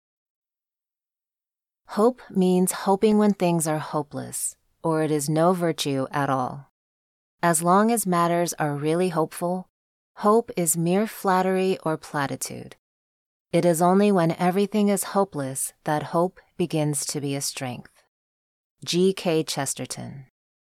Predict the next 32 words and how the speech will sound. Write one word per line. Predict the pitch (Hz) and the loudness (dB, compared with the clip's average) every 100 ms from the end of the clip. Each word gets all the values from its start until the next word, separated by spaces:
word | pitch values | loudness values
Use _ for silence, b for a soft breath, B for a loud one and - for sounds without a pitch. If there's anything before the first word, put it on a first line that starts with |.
| _ _ _ _ _ _ _ _ _ _ _ _ _ _ - | _ _ _ _ _ _ _ _ _ _ _ _ _ _ 0
I | 208 269 | 4 4
wrote | 196 165 170 | 4 2 2
a | 156 151 | 0 -2
whole | 139 - 202 226 | -2 -2 0 0
chapter | - 185 170 151 147 | 0 0 0 -2 -2
on | 147 143 | -2 -4
hope, | 135 131 - _ _ _ _ _ - | -6 -8 -10 _ _ _ _ _ -4
then | 202 240 | 2 2
realized | 240 160 147 139 135 139 - - | 4 2 2 0 -2 -4 -8 -4
I'd | 185 214 | 0 0
said | - 208 196 190 - | 0 0 0 0 -2
a | 170 | -4
lot | 156 170 208 | -2 0 2
of | 226 | 0
words | 180 165 156 | 0 0 -2
about | 151 156 156 151 | -2 0 -2 -2
hope | 143 131 - - | -4 -4 -6 -10
without | 160 175 202 240 | -6 -2 0 0
actually | 240 226 - 202 196 - | -2 -4 -4 -2 -2 -2
inspiring | 160 156 - - 156 151 143 135 - | -2 -2 -6 -2 -2 0 -2 -4 -4
any. | 135 131 131 151 _ _ _ _ _ _ | -6 -6 -10 -16 _ _ _ _ _ _
If | 185 - | -2 2
there's | 185 180 - | 2 2 2
anything | 180 214 226 233 | 2 2 0 -2
a | 240 | -2
chapter | - 175 180 | 0 -2 0
on | 170 147 | -2 0
hope | 147 151 | 0 -2
should | - 147 139 | -2 -6 -6
be, | 151 147 165 175 _ _ _ _ | -6 -4 -6 -10 _ _ _ _
it's | 165 160 - - | -2 -2 -4 -6
hopeful. | - 190 180 - - 147 | -2 0 0 -4 -12 -12